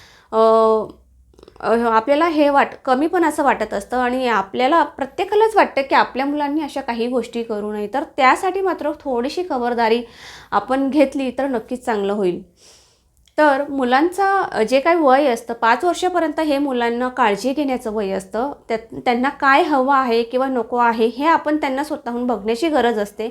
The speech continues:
कारण त्यावेळेस मुलं पुरेसे एवढं सांगू नाही शकत की त्यांना कुठे काही त्रास होत आहे का कि-,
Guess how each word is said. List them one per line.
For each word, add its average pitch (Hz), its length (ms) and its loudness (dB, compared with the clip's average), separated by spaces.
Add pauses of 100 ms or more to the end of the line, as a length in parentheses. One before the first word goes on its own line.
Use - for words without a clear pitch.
(400)
कारण 294 200 4
त्यावेळेस 330 440 2
मुलं 294 260 0
पुरेसे 302 640 0
एवढं 254 260 0
सांगू 262 380 -2
नाही 294 180 -2
शकत 302 220 -6 (100)
की 294 60 -6
त्यांना 247 300 -2
कुठे 262 260 -4
काही 240 200 -2
त्रास 226 360 -2
होत 247 160 -4
आहे 214 240 -2
का 196 220 -2
कि-, 226 160 -10